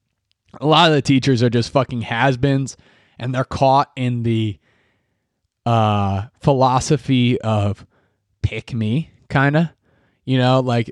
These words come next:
they have to say and do the right things so that people, like,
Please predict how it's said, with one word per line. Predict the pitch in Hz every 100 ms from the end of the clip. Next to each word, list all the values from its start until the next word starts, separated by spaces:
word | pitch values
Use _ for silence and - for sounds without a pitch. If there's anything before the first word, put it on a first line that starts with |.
| -
they | 131 127
have | 135 -
to | 127
say | - 135 131 135
and | 123
do | 117 131
the | 127
right | 113 123 -
things | - 127 139 147 - - _ _ _ _ _ _ _
so | - 123
that | 120 107 -
people, | 143 127 123 113
like, | 107 101 -